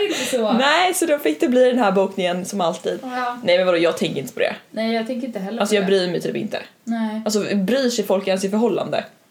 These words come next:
Speaker 2: Alltså, Bosse B verkar inte bry sig direkt.
Speaker 1: Nej. Eh, alltså, jag tror att det är väldigt olika. Det beror nog på. Men det känns också som att typ så här, alltså,
Speaker 2: Speciellt
Speaker 1: jag
Speaker 2: i år
Speaker 1: har,
Speaker 2: går det typ
Speaker 1: jag
Speaker 2: inte
Speaker 1: har,
Speaker 2: att
Speaker 1: det här skulle jag vilja diskutera faktiskt.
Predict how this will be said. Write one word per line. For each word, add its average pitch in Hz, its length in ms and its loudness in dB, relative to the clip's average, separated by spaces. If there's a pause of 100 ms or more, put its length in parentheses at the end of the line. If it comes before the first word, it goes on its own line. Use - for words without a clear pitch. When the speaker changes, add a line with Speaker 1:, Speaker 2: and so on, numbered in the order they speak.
(260)
Speaker 2:
Alltså, 208 200 0
Bosse 196 160 -2
B 240 220 2
verkar 170 180 -2
inte 190 140 -6
bry 135 120 -2
sig 175 140 -6
direkt. - 160 0
Speaker 1:
Nej. 294 400 -2 (540)
Eh, 233 580 -2
alltså, 240 160 -6
jag 254 160 -2
tror 302 120 -4
att 311 60 -6
det 294 60 -6
är 240 40 -8
väldigt 196 300 -4
olika. 226 560 -6
Det 202 120 -6
beror 233 140 -6
nog 214 240 -4
på. - 220 -10 (680)
Men 226 100 -2
det 247 60 -6
känns 269 260 -2
också 269 300 -6
som 254 160 -8
att 233 160 -4
typ 226 160 -6
så - 100 -4
här, 190 120 -2
alltså, 220 220 -4
Speaker 2:
Speciellt 254 260 2
Speaker 1:
jag - 80 0
Speaker 2:
i - 40 2
år 202 40 2 (140)
Speaker 1:
har, 147 60 0
Speaker 2:
går 147 140 0
det 123 100 0
typ - 140 -14
Speaker 1:
jag 285 160 2
Speaker 2:
inte 277 140 0
Speaker 1:
har, 233 80 0
Speaker 2:
att 240 120 -8
Speaker 1:
det 269 60 0
här 277 220 -2
skulle 190 180 -6
jag 185 80 -2
vilja 180 180 -4
diskutera 180 500 -6
faktiskt. - 440 -12